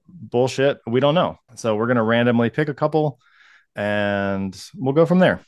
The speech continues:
And this is just kind of a, just a fun thing for us to do, fun way to say thank you, especially to all of our patrons.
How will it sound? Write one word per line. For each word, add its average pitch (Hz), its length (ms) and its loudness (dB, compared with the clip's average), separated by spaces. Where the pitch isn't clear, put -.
And 110 380 2
this 120 160 -2
is 113 60 -6
just 117 200 -2
kind - 160 0
of 107 120 2
a, 104 200 2
just 104 200 -8
a 98 40 -6
fun 107 200 -4
thing 104 200 -2
for 98 100 -6
us 95 120 -4
to 117 100 -12
do, 139 400 2
fun 101 160 -4
way 98 100 -4
to 92 60 -6
say 92 180 -8
thank 123 280 0
you, 123 140 4
especially 117 260 -4
to 110 60 -2
all 110 120 2
of 110 140 -2
our 107 200 2
patrons. 165 640 -2